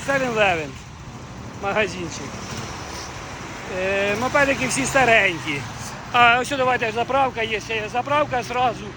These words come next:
Е, отака заправочка. Ну,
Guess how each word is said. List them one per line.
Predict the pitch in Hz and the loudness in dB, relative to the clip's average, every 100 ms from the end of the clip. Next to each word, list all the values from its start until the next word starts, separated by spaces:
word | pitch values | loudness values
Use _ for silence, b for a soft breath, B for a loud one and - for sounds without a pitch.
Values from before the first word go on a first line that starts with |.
| B B B - - - | B B B -14 -12 -6
Е, | 196 208 | -4 -2
отака | 214 233 262 | -4 -4 -2
заправочка. | 247 254 254 285 285 240 - 190 160 143 - - - - 131 69 67 65 64 64 65 65 - - - - - - | 0 0 2 4 4 2 -2 -4 -4 -6 -12 -12 -10 -10 -10 -10 -10 -10 -10 -10 -10 -10 -10 -10 -10 -10 -10 -8
Ну, | 214 233 | -4 -4